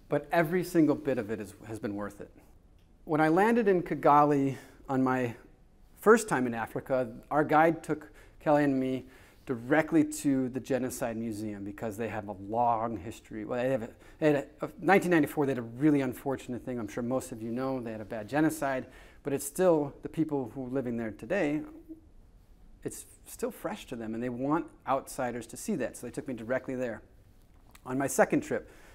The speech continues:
just this April, my driver picked me up, took me right to the Genocide Museum. Pretty heavy entrance into a country.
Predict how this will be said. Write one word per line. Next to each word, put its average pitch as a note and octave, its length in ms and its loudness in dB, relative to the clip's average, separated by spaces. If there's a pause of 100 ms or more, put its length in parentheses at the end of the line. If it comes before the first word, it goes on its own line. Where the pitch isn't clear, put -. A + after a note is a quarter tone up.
just C#3 240 0
this D3+ 160 0
April, F3 360 2 (720)
my A#2+ 260 0 (140)
driver D3 300 8
picked D#3 260 -2
me D3+ 80 4
up, - 160 0
took D3+ 160 -4
me C3+ 60 0
right B2 160 0
to - 60 -16
the - 80 -20
Genocide C3 440 0
Museum. G#2 320 -14 (880)
Pretty F3 220 4
heavy D#3 300 6
entrance C#3+ 400 0
into A#2 180 -6
a G#2+ 40 -8
country. A2 400 -8